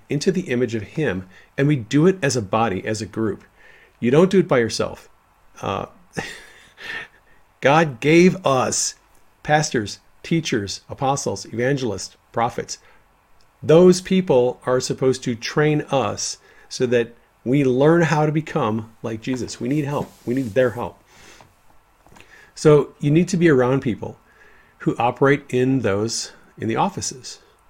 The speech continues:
right? And there is a request in the chat. Uh, someone asked if I would address the office of the prophet.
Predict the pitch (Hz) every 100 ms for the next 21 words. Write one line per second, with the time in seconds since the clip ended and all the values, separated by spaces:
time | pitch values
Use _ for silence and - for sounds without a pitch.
0 | _ _ _ _ _ _ _ - 110 -
1 | 117 113 113 - _ - 135 151 170 165
2 | - 156 151 - - _ _ _ - 131
3 | 139 143 147 151 - 147 123 120 - _
4 | _ _ - 120 - - - - - -
5 | - - _ _ - 175 160 147 147 147
6 | - 147 131 120 107 123 123 - 120 120
7 | 120 127 - 98 95 107 107 143